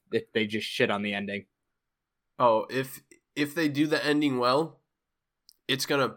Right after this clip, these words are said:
Speaker 2: it will be my number one. But if they shit on it, that shit's dropping out of my top ten.
Speaker 1: Yeah, I, I agree. It'll move up. It'll never be my number one, but it'll move up.
Speaker 2: I think
Speaker 1: It,
Speaker 2: that it
Speaker 1: it'll be
Speaker 2: has
Speaker 1: my
Speaker 2: the
Speaker 1: number two.
Speaker 2: potential, it has the potential to take my one spot.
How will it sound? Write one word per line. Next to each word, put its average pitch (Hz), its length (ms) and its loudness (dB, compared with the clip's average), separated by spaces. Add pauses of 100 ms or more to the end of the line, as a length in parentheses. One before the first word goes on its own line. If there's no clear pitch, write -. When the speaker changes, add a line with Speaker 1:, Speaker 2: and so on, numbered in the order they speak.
Speaker 2:
it 131 200 -4
will 135 200 4
be 127 160 0
my 117 140 2
number 107 280 -2
one. 92 300 -10 (920)
But 135 120 -2
if 127 120 -2
they 113 100 -2
shit 123 300 -2
on 135 180 6
it, 151 240 2 (220)
that 123 200 0
shit's 120 300 -2
dropping 113 340 0
out 107 120 0
of 95 40 -8
my 98 120 -6
top - 280 -8
ten. - 280 -10 (1600)
Speaker 1:
Yeah, 139 300 6 (160)
I, 127 260 8
I 131 140 8
agree. 127 400 6
It'll 127 180 4
move 131 280 4
up. 127 200 6
It'll 127 200 4
never 139 260 6
be 135 160 2
my 127 120 2
number 117 280 0
one, 107 360 -2 (140)
but 110 240 0
it'll 113 140 2
move 110 240 0
up. 98 220 -4 (1200)
Speaker 2:
I 123 120 0
think 127 300 2
Speaker 1:
It, - 80 -10
Speaker 2:
that 120 200 0
it 123 140 -2
Speaker 1:
it'll 151 120 8
be 175 80 10
Speaker 2:
has 175 40 6
Speaker 1:
my 160 60 12
Speaker 2:
the 151 40 8
Speaker 1:
number 143 200 10
two. 113 80 2
Speaker 2:
potential, 120 420 6
it 120 140 0
has 131 200 2
the 131 80 -4
potential 123 460 -4
to 107 120 -6
take 113 200 -8
my 104 140 -4
one 101 300 -6
spot. - 440 -6